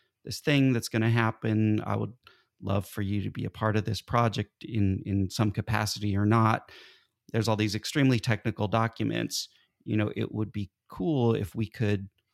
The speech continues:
look at them and try to understand what in the world they're describing. You know, what do these, what is the, what does this mass surveillance infrastructure actually look like?"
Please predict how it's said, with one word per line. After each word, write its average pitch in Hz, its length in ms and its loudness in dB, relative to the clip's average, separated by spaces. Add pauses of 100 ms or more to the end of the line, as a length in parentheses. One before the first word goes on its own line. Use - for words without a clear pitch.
(360)
look 120 300 0
at - 180 -2
them 104 400 2
and 104 280 -2
try 107 340 -2 (200)
to 95 520 -2 (920)
understand 107 720 4
what 104 240 2
in 110 180 2
the 98 80 2
world 101 380 0
they're 110 120 -2
describing. 110 880 -4
You 120 120 0
know, 107 60 4
what 110 180 2
do 117 100 0
these, 107 520 -4 (1400)
what 113 200 -2
is 117 160 2
the, 113 340 4
what 117 220 2
does 123 180 0
this - 680 -4 (520)
mass 110 440 4
surveillance 107 640 -2
infrastructure 107 840 -4
actually 98 480 -6
look 113 300 0
like?" - 380 -8